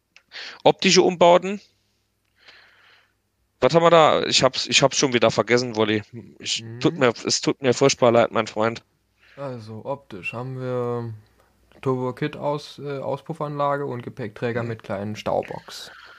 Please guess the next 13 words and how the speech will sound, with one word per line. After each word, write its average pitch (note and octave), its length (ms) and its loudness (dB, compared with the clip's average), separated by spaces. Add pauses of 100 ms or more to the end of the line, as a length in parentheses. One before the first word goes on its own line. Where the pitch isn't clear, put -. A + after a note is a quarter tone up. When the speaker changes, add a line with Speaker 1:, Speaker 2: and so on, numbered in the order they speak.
(600)
Speaker 1:
Ja. G2+ 300 -6 (640)
Speaker 2:
Ja, G#2+ 200 -6
es A#2+ 100 -10
ist A#2 100 -16
halt, B2 180 -2
Speaker 1:
Ja. A2 220 6
Speaker 2:
es A2+ 80 0
ist, B2 140 -12
es A#2+ 180 -12
ist B2+ 240 -16
eine, A2+ 760 -10
äh, - 380 -20
Renning-, A2+ 320 -10